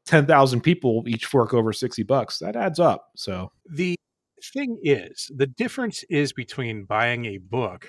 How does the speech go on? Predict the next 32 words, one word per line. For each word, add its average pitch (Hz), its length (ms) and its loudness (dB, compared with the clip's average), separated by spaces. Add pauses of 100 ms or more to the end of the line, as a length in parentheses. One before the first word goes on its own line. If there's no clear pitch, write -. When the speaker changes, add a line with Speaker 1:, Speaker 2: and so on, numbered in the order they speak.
(100)
Speaker 2:
pre-order 98 580 -4 (160)
and 107 260 -6
buying 117 280 -2
a 98 80 -14
game 185 340 -2
pre-order 90 640 -10 (400)
is 127 220 -2
that 123 260 2 (460)
publishers 165 720 0 (460)
like 131 260 2
to - 160 -18
dangle, 110 560 -4 (340)
"If 143 240 0
you 117 120 -6
pre-order 202 600 2
now, 117 680 2
you'll 220 300 0
get 135 320 0
this 254 280 -2
little 156 260 2
tchotchke 131 640 -2 (360)
or 143 240 6
this 175 400 2
access 170 560 0
to 107 540 -6 (100)
early 196 640 0
whatever." 135 720 0 (120)
Speaker 1:
Yeah, 107 180 0
all, 104 220 2
all 139 140 4
kinds 147 260 6
of, 117 240 0